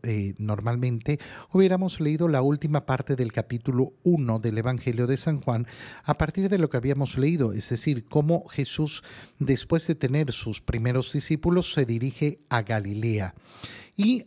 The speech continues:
ahí se va encontrando, eh, eh, con, eh, con los,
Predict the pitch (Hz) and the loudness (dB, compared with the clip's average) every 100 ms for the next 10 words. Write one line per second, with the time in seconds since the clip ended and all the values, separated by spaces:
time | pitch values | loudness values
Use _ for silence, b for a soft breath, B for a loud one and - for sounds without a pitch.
0 | - 139 160 160 170 147 151 165 147 - | 0 2 2 0 0 0 0 0 -2 0
1 | 123 113 123 127 147 185 - 131 117 107 | -2 0 0 0 2 0 0 0 0 -2
2 | 120 107 - 156 175 196 120 117 104 - | -4 -4 -2 0 0 -2 -4 -4 -4 -2
3 | 143 147 135 | 0 0 -2